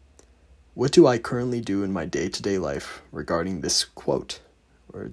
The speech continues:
these principles? And lastly, how can I apply this in my life? What are the things that I can do right now or develop as habits to do this?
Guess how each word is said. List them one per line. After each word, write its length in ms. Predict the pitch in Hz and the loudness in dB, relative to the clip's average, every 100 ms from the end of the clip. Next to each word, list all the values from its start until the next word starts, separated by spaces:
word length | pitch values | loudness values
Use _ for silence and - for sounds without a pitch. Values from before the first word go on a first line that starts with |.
| - | -8
these 220 | 147 - | -4 -4
principles? 680 | - 104 - - - - - _ _ _ - _ _ - - _ _ _ _ _ _ _ | -4 -6 -6 -8 -10 -12 -18 _ _ _ -20 _ _ -20 -20 _ _ _ _ _ _ _
And 100 | - | -8
lastly, 440 | 92 98 - - - _ - - - - - _ _ _ _ | -4 -2 -2 -4 -10 _ -20 -20 -20 -20 -20 _ _ _ _
how 160 | - 127 | 0 0
can 160 | 139 151 | 4 4
I 80 | |
apply 380 | 127 - 127 139 | 2 2 4 4
this 420 | 95 98 - - - | 2 0 0 0 -2
in 160 | 92 | -6
my 100 | 104 | -4
life? 460 | 104 147 - - - _ _ _ - _ _ _ - | -4 -6 -8 -16 -20 _ _ _ -20 _ _ _ -12
What 120 | 107 | -2
are 60 | 113 | -2
the 80 | 107 | -2
things 360 | - 101 95 | -2 -4 -4
that 100 | - | 0
I 100 | 90 | 0
can 180 | 98 92 | 0 -2
do 300 | 95 85 - - - _ - - _ - | 0 -2 -4 -16 -20 _ -20 -20 _ -6
right 180 | 101 | -6
now 380 | 76 90 87 113 - _ _ | -4 -4 -4 -6 -10 _ _
or 160 | - - | -10 -8
develop 380 | - 95 98 76 | -4 0 0 0
as 120 | - | -4
habits 500 | - - 71 - - - - - _ - - _ _ | -4 -4 -6 -6 -8 -14 -20 -20 _ -20 -20 _ _
to 100 | - | -12
do 200 | 117 117 | -2 0
this? 280 | - - - | -2 -8 -12